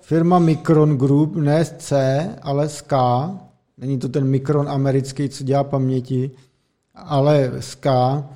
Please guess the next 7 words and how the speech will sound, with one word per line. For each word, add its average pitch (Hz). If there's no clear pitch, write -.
Ten 151
má 180
nějaký 165
šedesát 156
pěti 160
nanometrový 151
procesy, 117